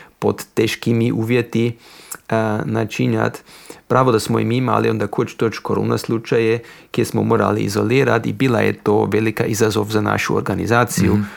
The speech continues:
Speaker 1: Koga človeka moramo premjestit, kdo je sada kontakt person, K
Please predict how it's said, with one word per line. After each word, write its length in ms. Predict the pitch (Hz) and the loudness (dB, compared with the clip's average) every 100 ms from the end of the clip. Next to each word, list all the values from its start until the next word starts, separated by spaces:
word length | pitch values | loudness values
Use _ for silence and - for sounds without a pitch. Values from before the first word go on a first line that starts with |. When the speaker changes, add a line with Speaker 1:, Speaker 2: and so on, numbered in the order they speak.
| - - | -20 -4
Speaker 1:
Koga 280 | - 131 123 | 4 6 4
človeka 460 | - 117 113 - 110 | 4 2 4 2 2
moramo 360 | 110 110 104 | 2 2 0
premjestit, 640 | 101 113 120 135 123 - 107 | 0 0 4 2 2 -2 0
kdo 180 | 117 | 2
je 160 | 117 107 | 4 2
sada 420 | - 113 110 110 - - - | 0 0 0 -2 -6 -20 -4
kontakt 480 | 117 107 123 127 - | -2 2 2 2 2
person, 520 | 117 110 - 110 113 | 0 2 2 2 2
K 120 | 107 | 2